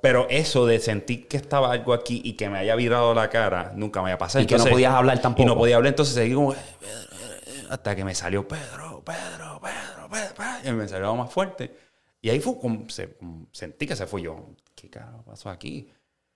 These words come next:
Speaker 1: Pues cojo, me quedo así y me lo miro a él. Como que diantre, como que, "¿qué pasó aquí?".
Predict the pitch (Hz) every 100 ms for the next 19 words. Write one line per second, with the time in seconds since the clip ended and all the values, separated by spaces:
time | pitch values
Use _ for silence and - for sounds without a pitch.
0 | _ - - 117 151 143 107 95 92 92
1 | 113 120 156 151 113 98 92 98 117 117
2 | 143 160 160 151 143 _ _ _ _ _
3 | _ _ _ _ _ _ _ _ _ 78
4 | 78 76 78 110 147 - 76 73 71 80
5 | - 85 151 160 220 151 104